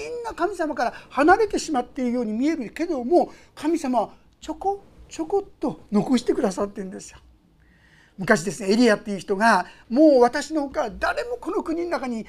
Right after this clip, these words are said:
神をも信じる者、神に従う者はいない」って言ったんです。でも神様は、「いや、七千人残してある」って言ったんですね。もう神様からとことんみんな離れちゃったように一見し見えますが、そういう中でも神はちゃんと本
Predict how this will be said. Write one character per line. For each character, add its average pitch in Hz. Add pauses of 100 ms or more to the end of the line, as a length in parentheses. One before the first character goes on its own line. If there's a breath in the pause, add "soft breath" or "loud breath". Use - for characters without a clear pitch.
神 233
を 220
も 208
信 240
じ 214
る 208
者、 214
神 220
に 202
従 -
う 220
者 214
は -
い 240
な 381
い」 427
っ -
て -
言 196
っ -
た 220
ん 202
で 202
す。 -
で 285
も 294 (120 loud breath)
神 214
様 180
は、 208 (240 loud breath)
「い 180
や、 226 (300 soft breath)
七 185
千 214
人 214
残 185
し -
て 190
あ 185
る」 208
っ -
て -
言 -
っ -
た -
ん -
で -
す -
ね。 233 (480 loud breath)
も 294
う -
神 330
様 269
か 233
ら 208
と -
こ 403
と 480
ん 466
み 466
ん -
な 370
離 392
れ 392
ち 381
ゃ 320
っ -
た 339
よ 269
う 277
に 269
一 208
見 285
し 285
見 247
え 285
ま 294
す -
が、 285 (200 loud breath)
そ 262
う 381
い 403
う 415
中 415
で 370
も 320
神 254
は 214
ち -
ゃ 151
ん 269
と 269 (280 loud breath)
本 254